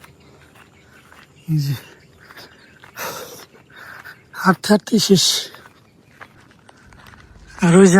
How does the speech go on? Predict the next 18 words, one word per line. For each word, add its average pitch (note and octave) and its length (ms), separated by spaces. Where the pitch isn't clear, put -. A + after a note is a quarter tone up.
আরো F3 120
দেখতেছেন D#3+ 380
পাহাড়, C#3 280
ওই G3+ 120
দিকটা G#3+ 280
তো - 60
একদিন F3 240
ওঠার D#3+ 240
চেষ্টা F#3+ 280
করবো, D#3+ 180
কিন্তু G3 220
অনেক G#3+ 260
কষ্ট G3 220
আর F3 140
কি F3 80
পাহাড়গুলো F3+ 480
বাইয়া F3+ 280
উঠতে। - 220